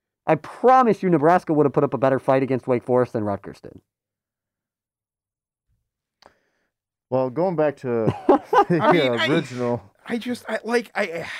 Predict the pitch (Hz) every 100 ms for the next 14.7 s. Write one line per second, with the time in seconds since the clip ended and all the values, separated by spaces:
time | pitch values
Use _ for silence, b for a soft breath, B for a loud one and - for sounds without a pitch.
0 | B B B B B _ _ 165 254 254
1 | 220 190 - 208 214 208 190 196 202 180
2 | 165 196 170 151 175 165 139 117 123 117
3 | 110 104 107 101 104 101 101 98 101 101
4 | 262 240 175 180 185 175 - 226 214 185
5 | 165 170 175 160 147 143 151 147 - 143
6 | 139 131 123 _ _ _ _ _ _ _
7 | _ _ _ - - - - - - _
8 | - - - - - 214 277 202 160 156
9 | 131 - 147 135 123 120 160 - 143 151
10 | 135 139 160 165 156 160 147 147 135 131
11 | 127 117 - 98 - 107 - - 147 143
12 | 170 - 131 127 113 107 131 120 107 120
13 | 113 117 113 107 101 80 71 - 95 82
14 | - 85 135 269 151 85